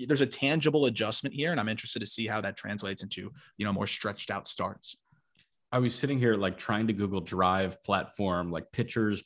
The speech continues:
Speaker 2: power drive. Is it power drive? Is that what it's called?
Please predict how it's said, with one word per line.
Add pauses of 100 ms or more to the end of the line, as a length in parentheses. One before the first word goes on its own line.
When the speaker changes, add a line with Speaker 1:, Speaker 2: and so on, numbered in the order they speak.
Speaker 2:
power
drive.
Is
it
power
drive?
Is
that
what
it's
called?